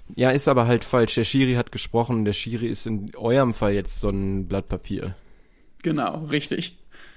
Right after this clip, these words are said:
Speaker 2: Reguläres Blatt Papier. Und das ist eben übrigens auch wie bei einem Münzwurf, ne? Manche machen ja einen Münzwurf
Speaker 1: Mhm.
Speaker 2: und, ähm, sagen danach, „Ach, die Münze hat gesprochen.“ Aber, äh, die andere Seite von der Münze ist so zerkratzt, wie bei Two-Face von Batman.
Speaker 1: Oh.
Speaker 2: Der hat ja eine Mü-
Speaker 1: Hat den
Speaker 2: Ja,
Speaker 1: auch
Speaker 2: ja,
Speaker 1: jemand,
Speaker 2: der hat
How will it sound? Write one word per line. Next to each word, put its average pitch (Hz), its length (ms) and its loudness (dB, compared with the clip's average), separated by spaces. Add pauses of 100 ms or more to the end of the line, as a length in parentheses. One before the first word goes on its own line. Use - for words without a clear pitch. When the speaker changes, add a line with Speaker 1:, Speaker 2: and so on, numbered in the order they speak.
(240)
Speaker 2:
Reguläres 139 480 2
Blatt 135 200 -2
Papier. 233 420 0
Und 170 140 0
das 175 100 2
ist 180 140 -2
eben 208 200 0
übrigens 240 380 0
auch 170 200 0
wie 185 80 -2
bei 165 100 0
einem 165 140 0
Münzwurf, 196 520 -2
ne? 165 80 0
Manche 170 280 -2
machen 175 200 -2
ja 147 60 -2
einen 147 160 -2
Münzwurf 160 440 2
Speaker 1:
Mhm. 170 160 -4 (240)
Speaker 2:
und, 165 360 2
ähm, 143 480 2
sagen 147 340 2
danach, 135 540 2
„Ach, 185 160 -2 (160)
die 180 60 6
Münze 190 260 2
hat 160 120 0
gesprochen.“ 151 520 0 (240)
Aber, 175 320 4
äh, 160 200 4
die 147 140 -6
andere 247 220 2
Seite 160 240 2
von 165 100 2
der 156 80 2
Münze 165 300 0
ist 156 100 0
so 180 200 2
zerkratzt, 185 720 -4
wie 175 120 2
bei 180 160 4
Two-Face 175 560 -2
von 139 180 0
Batman. 143 480 0
Speaker 1:
Oh. 107 140 -4 (600)
Speaker 2:
Der 175 100 2
hat 170 100 -4
ja 202 80 2
eine 175 160 0
Mü- 185 120 2 (640)
Speaker 1:
Hat 151 80 4
den 165 100 6
Speaker 2:
Ja, 160 160 6
Speaker 1:
auch 151 80 6
Speaker 2:
ja, 143 180 2
Speaker 1:
jemand, 110 240 4
Speaker 2:
der 190 100 -2
hat 202 200 -10